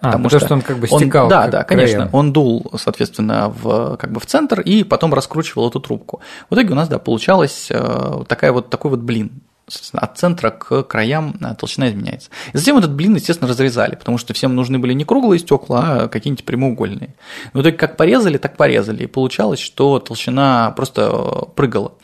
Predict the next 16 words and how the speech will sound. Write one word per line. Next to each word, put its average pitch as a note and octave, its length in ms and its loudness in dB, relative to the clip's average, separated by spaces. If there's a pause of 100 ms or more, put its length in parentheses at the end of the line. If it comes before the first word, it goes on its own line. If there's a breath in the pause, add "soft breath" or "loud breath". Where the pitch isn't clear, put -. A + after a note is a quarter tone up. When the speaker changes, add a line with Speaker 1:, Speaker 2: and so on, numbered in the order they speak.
(320 loud breath)
Speaker 2:
А A2+ 100 2
в B2 60 4
раму G#3+ 220 4
вставляли C#3+ 460 0
по - 140 0
логике C#3 340 0
вещей, E3 320 0
ну, C3 360 0
нелогично B2 540 0
вставлять A2 440 0
тонким A#2 300 -2
концом A#2+ 380 0
Speaker 1:
Тонким B2 100 0
Speaker 2:
вниз. A2+ 220 0
Speaker 1:
вниз. A2 340 0
Speaker 2:
Да. A2 220 0